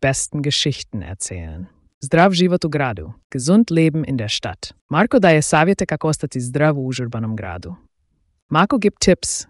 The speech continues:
wie man in der hektischen Stadt gesund bleibt.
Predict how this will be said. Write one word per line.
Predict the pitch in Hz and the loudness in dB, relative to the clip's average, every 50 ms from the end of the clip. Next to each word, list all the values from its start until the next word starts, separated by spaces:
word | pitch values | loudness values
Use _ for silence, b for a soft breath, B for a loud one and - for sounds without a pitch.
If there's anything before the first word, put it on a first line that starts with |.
| _ _ | _ _
wie | - 143 151 | -4 -2 0
man | 151 151 147 123 | 2 2 0 0
in | 127 131 | 0 -2
der | 117 110 | -2 -2
hektischen | - - 175 - - 196 180 - 175 156 | -2 -2 -2 -2 -2 -2 0 0 0 0
Stadt | - - 165 160 - - | 2 2 2 0 0 -2
gesund | - 160 151 151 151 147 - | -4 -2 0 0 0 -2 -2
bleibt. | - 110 95 85 85 - - - - | -6 -8 -8 -8 -10 -12 -16 -18 -18